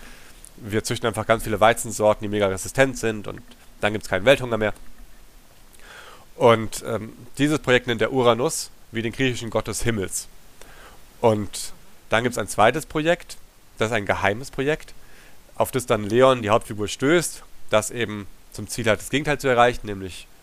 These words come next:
den kompletten globalen Weizen zu vernichten. Und die Menschen nennen dann dieses Projekt Tartarus,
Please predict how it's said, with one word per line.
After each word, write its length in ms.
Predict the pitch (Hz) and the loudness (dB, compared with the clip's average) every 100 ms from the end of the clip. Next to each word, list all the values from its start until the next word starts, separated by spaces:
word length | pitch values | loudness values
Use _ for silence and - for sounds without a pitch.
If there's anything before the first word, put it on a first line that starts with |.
| - | -14
den 80 | 104 | -10
kompletten 640 | 95 107 107 110 104 110 - - - | -6 -2 -2 -4 -10 -10 -14 -14 -12
globalen 340 | 101 98 98 90 | 0 2 2 4
Weizen 320 | 98 - 98 | 2 2 -8
zu 100 | - | -6
vernichten. 500 | 98 139 - 165 165 - - - - - | -2 0 0 -2 -4 -10 -18 -18 -10 -2
Und 360 | 107 98 - | -2 -2 -6
die 300 | 110 107 120 - - - - | -2 0 -2 -4 -16 -18 0
Menschen 580 | 123 123 - 123 120 - | 2 2 -2 -6 -8 -8
nennen 280 | 120 110 117 | -4 0 2
dann 160 | 113 101 | 2 0
dieses 220 | 113 107 | -2 -4
Projekt 560 | - 104 101 98 - - | -4 0 0 0 -8 0
Tartarus, 560 | 104 107 95 113 - | 2 2 0 -4 -4